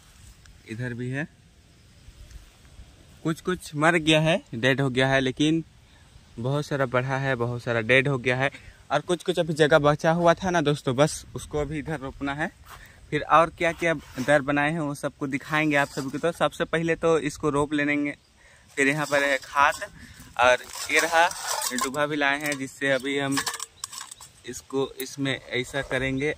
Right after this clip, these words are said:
और पकड़ के ले जाएंगे और इसमें डालते जाएंगे अपने गड्ढा में। और यहाँ पर है डीएपी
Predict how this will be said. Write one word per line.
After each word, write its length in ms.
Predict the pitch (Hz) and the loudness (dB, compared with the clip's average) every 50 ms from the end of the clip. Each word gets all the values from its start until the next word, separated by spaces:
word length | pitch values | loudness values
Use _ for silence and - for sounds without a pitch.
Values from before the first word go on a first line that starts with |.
| - - | -8 -8
और 400 | - 113 117 - - - - - - - - - - - - - - - - - | -6 -6 -6 -6 -8 -10 -12 -12 -12 -14 -20 -20 -20 -20 -20 -20 -20 -14 -10 -10
पकड़ 260 | 123 - 135 135 135 | -4 -2 -2 -2 0
के 160 | - 151 143 | -2 -2 -2
ले 180 | 135 135 135 127 | 0 0 0 0
जाएंगे 320 | 135 135 135 135 151 165 | -2 -2 -2 0 0 -2
और 280 | - - - 123 120 120 | -2 -2 -2 -2 -2 -2
इसमें 400 | 117 - - 135 127 123 123 110 | -4 -8 -8 -8 -6 -6 -4 -2
डालते 680 | 120 120 117 113 113 117 113 98 - - - - 131 | -2 0 0 -2 -4 -6 -10 -12 -16 -12 -8 -6 -4
जाएंगे 300 | 120 127 127 131 135 160 | -4 -2 -2 -2 0 -2
अपने 320 | 175 156 139 - 131 127 123 | -2 -2 -4 -6 -6 -4 -2
गड्ढा 340 | 123 120 113 113 143 139 | -2 -4 -2 -2 0 0
में। 120 | 139 160 202 | 0 0 0
और 840 | - - - - - - - - - - - - - - - - - | -2 -6 -12 -20 -20 -20 -20 -20 -20 -20 -20 -20 -20 -18 -8 -4 -2
यहाँ 180 | 120 135 131 123 | -2 -2 -2 -2
पर 160 | 131 135 131 | -2 -2 0
है 140 | 135 131 120 | 0 -2 -2
डीएपी 540 | 113 127 123 123 123 120 - - 156 196 | 0 0 0 2 0 0 -2 -4 -4 -4